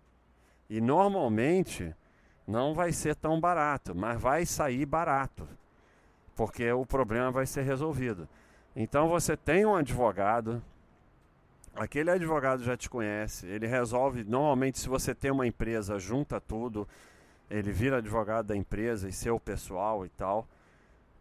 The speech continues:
ele vai resolvendo tudo pra você, ele já te conhece, eventualmente coisas ele não vai cobrar, outras ele vai cobrar pouco, outras ele vai fazer um orçamento maior,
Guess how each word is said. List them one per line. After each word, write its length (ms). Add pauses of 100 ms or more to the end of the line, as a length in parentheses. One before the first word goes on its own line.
ele 260
vai 200
resolvendo 640
tudo 300
pra 160
você, 460 (400)
ele 240
já 200
te 160
conhece, 600 (340)
eventualmente 760
coisas 360
ele 160
não 120
vai 180
cobrar, 580
outras 380
ele 140
vai 160
cobrar 320
pouco, 500
outras 340
ele 160
vai 280 (300)
fazer 360
um 60
orçamento 580
maior, 320